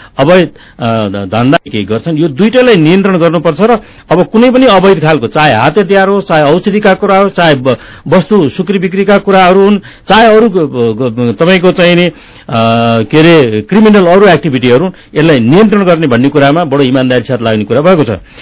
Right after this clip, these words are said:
जहाँसम्म बलरामजीले ब-, सोध्नु भएको छ, उहाँको दृष्टिकोण चाहिँ क्लियर, हाम्रो दृष्टिकोण चाहिँ नि क्लियर नभएको भनेर भन्नुभएको छ।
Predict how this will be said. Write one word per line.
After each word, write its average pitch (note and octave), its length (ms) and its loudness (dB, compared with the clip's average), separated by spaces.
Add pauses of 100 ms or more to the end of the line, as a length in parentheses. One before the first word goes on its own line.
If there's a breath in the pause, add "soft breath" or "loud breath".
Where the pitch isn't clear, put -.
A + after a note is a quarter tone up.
(200 loud breath)
जहाँसम्म G3 380 2
बलरामजीले E3+ 560 0
ब-, C3+ 120 0
सोध्नु D#3+ 300 -2
भएको C#3 180 2
छ, E3 180 -2 (280 loud breath)
उहाँको E3+ 320 0
दृष्टिकोण D#3+ 460 -4
चाहिँ A#2 160 -2
क्लियर, D3 340 0
हाम्रो C3 280 -2
दृष्टिकोण D#3 440 -4
चाहिँ D3+ 160 -2
नि D3+ 80 -2
क्लियर C#3+ 300 0
नभएको C#3 420 -2
भनेर A2 220 -4
भन्नुभएको A#2+ 500 -2
छ। B2 40 -12